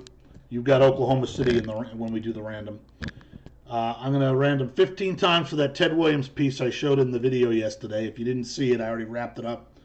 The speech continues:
You can watch the buyback info video to sign Ted Williams lithograph. Uh, and then everybody in this, uh, in this buyback break that doesn't hit, um, I'll find something decent to send you as a bonus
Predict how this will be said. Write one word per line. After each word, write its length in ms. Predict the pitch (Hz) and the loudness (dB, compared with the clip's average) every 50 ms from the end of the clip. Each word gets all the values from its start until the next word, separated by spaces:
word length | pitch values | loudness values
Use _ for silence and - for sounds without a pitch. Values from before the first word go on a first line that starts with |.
| - - - - - _ _ | -20 -20 -20 -20 -20 _ _
You 100 | 113 101 | -16 -16
can 100 | 95 101 | -12 -10
watch 220 | 107 113 110 - | -8 -8 -8 -8
the 80 | - 107 | -8 -10
buyback 500 | 95 113 113 110 110 107 113 107 - - | -6 -4 -4 -2 -2 -4 -4 -6 -4 -6
info 260 | 117 110 - - 110 | -6 -6 -6 -8 -8
video 540 | 104 113 110 110 110 110 107 107 107 101 - - - - - _ _ _ _ - | -6 -4 -2 -2 -2 0 -2 -2 -4 -4 -6 -10 -18 -20 -20 _ _ _ _ -16
to 80 | - | -14
sign 400 | - - - 135 123 117 120 113 | -14 -8 -6 -4 -2 -2 -4 -4
Ted 240 | 113 - 135 127 110 | -4 -4 -4 -4 -2
Williams 400 | 110 113 113 113 113 107 98 98 | -2 -2 -2 -2 -2 -4 -6 -10
lithograph. 680 | 110 110 - - 98 101 107 107 107 104 107 - - - - - - - - _ - - _ _ _ - _ _ - _ _ _ - | -10 -10 -10 -10 -10 -8 -8 -6 -6 -8 -10 -12 -18 -20 -20 -20 -20 -20 -20 _ -20 -20 _ _ _ -20 _ _ -20 _ _ _ -18
Uh, 500 | - 104 98 101 101 98 98 98 101 - - - | -14 -12 -8 -8 -6 -6 -8 -10 -12 -16 -18 -12
and 140 | 113 113 123 | -8 -4 -2
then 260 | 127 127 123 127 127 | -2 -2 -2 -2 -2
everybody 540 | 123 135 139 151 147 139 143 139 135 131 131 | -2 -2 0 0 0 2 2 2 2 2 0
in 180 | 127 127 123 | -2 -2 -2
this, 340 | 120 120 117 110 - - - | -2 -2 -4 -4 -6 -6 -6
uh, 360 | 127 117 113 110 110 107 107 113 | -4 -2 -2 -2 -4 -4 -6 -8
in 80 | 110 | -8
this 140 | 110 110 - | -10 -10 -10
buyback 500 | - - 123 117 113 107 110 107 101 - | -8 -6 -4 -4 -2 -2 -2 -4 -4 -6
break 320 | 95 101 101 101 101 - - | -8 -8 -6 -6 -8 -8 -10
that 160 | 117 - - | -12 -10 -6
doesn't 300 | 120 123 120 123 113 - | -6 -6 -4 -4 -6 -10
hit, 360 | - - 123 110 101 - - - - - - - - - - - - | -6 -6 -4 -4 -4 -8 -12 -18 -20 -20 -20 -20 -20 -20 -20 -20 -20
um, 520 | - 101 98 95 92 90 90 87 90 90 87 - _ _ - - _ _ _ - - - - - - - - _ _ - - - - - - - - _ - | -20 -16 -16 -14 -14 -16 -16 -18 -18 -20 -20 -20 _ _ -20 -20 _ _ _ -20 -20 -20 -20 -20 -20 -20 -20 _ _ -20 -20 -20 -20 -20 -20 -20 -20 _ -16
I'll 100 | 107 113 | -14 -14
find 300 | 113 - - 110 110 - | -12 -10 -8 -8 -8 -8
something 180 | - 120 92 90 | -10 -12 -12 -12
decent 300 | 101 101 95 - 98 85 | -12 -12 -12 -14 -16 -18
to 60 | 87 | -18
send 260 | - - 98 92 87 | -18 -16 -16 -16 -14
you 80 | 87 85 | -14 -14
as 120 | 85 82 82 | -14 -16 -18
a 20 | |
bonus 520 | 78 80 87 82 82 82 82 - - - | -18 -18 -18 -18 -18 -18 -18 -18 -18 -20